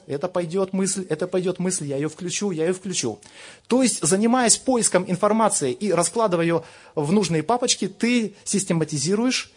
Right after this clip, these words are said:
свою информацию. И, наверное, каждому проповеднику хотелось бы свои конспекты,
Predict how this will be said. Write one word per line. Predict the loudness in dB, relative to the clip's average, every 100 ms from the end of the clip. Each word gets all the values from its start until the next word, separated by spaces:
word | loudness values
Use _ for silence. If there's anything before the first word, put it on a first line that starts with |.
| _ -6
свою | -2 0 0 0 0
информацию. | -2 0 2 2 2 0
И, | 2
наверное, | 4 4 2
каждому | 4 4 4 4 2
проповеднику | 2 0 0 -2 -2 0
хотелось | 0 0 2 2 4
бы | 2
свои | 4 2
конспекты, | 2 -2 2 -2 0 0 0